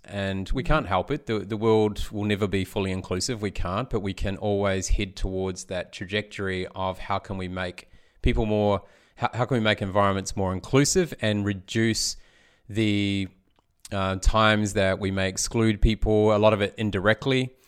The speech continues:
but trying to reduce that. And we, you know, it, it's fascinating when we're young,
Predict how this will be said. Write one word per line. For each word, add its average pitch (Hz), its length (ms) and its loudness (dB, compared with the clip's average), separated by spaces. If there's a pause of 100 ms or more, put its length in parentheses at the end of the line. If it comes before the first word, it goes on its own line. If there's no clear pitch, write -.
(240)
but 107 120 -6
trying 101 300 0
to 98 140 -6
reduce 95 440 -4
that. 98 280 -2 (500)
And 131 160 4
we, 143 80 6
you - 1200 -6
know, 131 40 6
it, - 300 0
it's 127 180 -4
fascinating 113 640 2
when 104 160 0
we're 101 120 0
young, 95 640 0